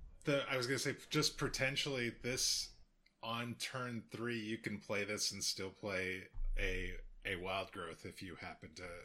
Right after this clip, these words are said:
happen to have that. So it's, it, it literally is, like, starting on turn three, you can do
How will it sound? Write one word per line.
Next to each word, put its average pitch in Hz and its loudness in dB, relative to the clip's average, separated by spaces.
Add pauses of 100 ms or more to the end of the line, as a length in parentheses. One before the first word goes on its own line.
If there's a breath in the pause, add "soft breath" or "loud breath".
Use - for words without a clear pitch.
happen 92 -12
to 87 -10
have 87 -8
that. 90 -10
So - -4 (140)
it's, - -4 (460 soft breath)
it, 117 4
it 127 4 (120)
literally 120 4
is, 110 6
like, 95 0
starting 110 2
on 101 0
turn 104 -2
three, 101 -4
you 101 -2
can 101 -4
do 98 -2